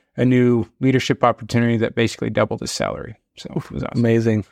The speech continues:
Speaker 2: Terrific. I like your term genius zone. I, I've heard that referred to as unique ability as well by,
Speaker 1: Yep.
Speaker 2: uh, Dan Sullivan
Speaker 1: Yep.
Speaker 2: at Strategic
Speaker 1: Yep. Dan
Speaker 2: Coach.
Speaker 1: Sullivan says unique ability. Genius zone comes from Gay Hendricks.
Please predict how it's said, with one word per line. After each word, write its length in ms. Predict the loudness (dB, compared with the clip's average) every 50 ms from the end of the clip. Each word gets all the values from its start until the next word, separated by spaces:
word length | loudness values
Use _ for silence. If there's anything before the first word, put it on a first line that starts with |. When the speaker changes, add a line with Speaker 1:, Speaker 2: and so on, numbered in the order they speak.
| _ _ _ _ _
Speaker 2:
Terrific. 640 | -4 -2 2 2 0 2 2 0 0 0 -4 -14 _ _ _ _ _ -20 -20 -20 -20 _ _
I 60 | 2 4
like 200 | 4 4 4 2
your 100 | 0 0
term 320 | 2 2 2 2 2 0
genius 440 | 0 0 2 2 2 2 0 -2 -4 -10
zone. 460 | -6 -2 0 0 2 2 0 0 -2 -6 _ _ _ _ _ _ _ -4
I, 320 | -2 0 0 0 0 0
I've 140 | -2 -2 -2
heard 180 | 0 0 2 2
that 160 | 2 2 2
referred 320 | 0 -2 0 -2 -2 -2
to 120 | -2 -2 -4
as 140 | -4 -4 -6
unique 340 | -6 -2 0 2 0 2 0
ability 480 | -2 0 2 2 2 2 2 2 2 2
as 160 | 0 0 0
well 220 | 0 0 0 0
by, 200 | 0 0 0 2
Speaker 1:
Yep. 120 | 2 2 0
Speaker 2:
uh, 100 | 0 -6 -2
Dan 220 | -2 -2 -2 -2 -4
Sullivan 440 | -4 -2 0 0 0 2 0 -2 -2
Speaker 1:
Yep. 140 | -4 -6 -8 _
Speaker 2:
at 40 |
Strategic 460 | -14 -8 -2 0 0 0 0 0 -2 0
Speaker 1:
Yep. 80 | 0
Dan 80 | 2 2
Speaker 2:
Coach. 60 | 2
Speaker 1:
Sullivan 300 | 2 2 2 2 0 0
says 440 | 0 0 0 0 0 0 -4 -8 -16 _ _ -6
unique 240 | -2 -2 0 -2
ability. 400 | 0 0 0 2 2 2 2 0
Genius 340 | 0 0 2 2 2 2 2
zone 400 | 2 0 2 2 2 0 -2 -6 _ _ _ _ _ _ _ _ _
comes 200 | -2 0 0 0
from 260 | 0 -2 -2 -2 -4 -2
Gay 320 | 0 0 0 2 0 0
Hendricks. 680 | 0 -2 -2 0 0 -2 -2 -4 _ _ -20 -20 -20